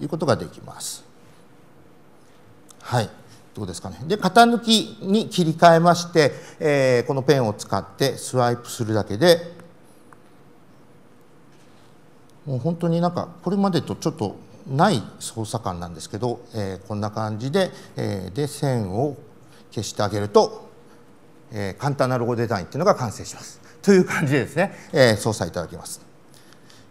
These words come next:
えー、もう一つ、えー、このですね、筆圧、えー、感知型の、えー、このペン、えー、でですね、えー、を使いますと、まあ、ブラシツールに切り替えますが、えー、ま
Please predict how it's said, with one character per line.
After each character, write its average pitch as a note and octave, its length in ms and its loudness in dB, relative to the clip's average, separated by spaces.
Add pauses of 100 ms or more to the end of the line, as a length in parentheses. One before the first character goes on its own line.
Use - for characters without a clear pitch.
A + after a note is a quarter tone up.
え A2+ 260 0
ー、 - 20 0
も D3+ 220 4
う - 20 6
一 G#3+ 180 2
つ、 - 260 -4
え C#3 280 6
ー、 C3 60 0
こ F3 100 2
の F#3 100 2
で B2+ 80 -2
す A2+ 100 -6
ね、 A2 60 0
筆 - 340 2
圧、 C4 400 4
え E3+ 380 8
ー、 - 20 -10
感 F3 220 0
知 F3+ 160 -4
型 E3 260 4
の、 D#3 280 4
え A#2 400 0
ー、 - 20 -18
こ B2 80 -4
の A2 80 -2
ペ D3+ 220 4
ン、 G2 60 0 (340)
え A#2+ 240 4
ー、 G#2 40 0
で B2+ 120 4
で F2 80 0
す - 120 -8
ね、 B2 220 2
え A#2 140 0
ー、 - 20 0
を A#2 80 0
使 C3+ 280 -2
い C3 60 0
ま C3 140 0
す C3 140 -10
と、 C#3+ 420 0 (380)
ま C#3+ 80 0
あ、 B2 40 0
ブ C3+ 60 0
ラ E3+ 100 6
シ - 200 -4
ツ E3+ 120 -2
ー D3 100 2
ル G2 60 -2
に F2 100 -8
切 - 160 -10
り F#2+ 80 -4
替 G#2 180 0
え - 20 -2
ま G2+ 140 -2
す - 160 -12
が、 A#2+ 400 4
え F2+ 840 -6
ー、 B2+ 60 -2
ま F3 80 10